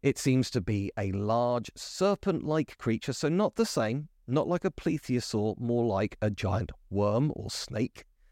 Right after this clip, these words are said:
that lives in the various lakes of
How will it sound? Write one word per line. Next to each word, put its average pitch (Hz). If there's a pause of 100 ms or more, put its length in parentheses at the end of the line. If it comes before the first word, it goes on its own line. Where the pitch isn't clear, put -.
(380)
that 123 (340)
lives 120 (140)
in 104 (100)
the 101
various 113 (160)
lakes 113
of 101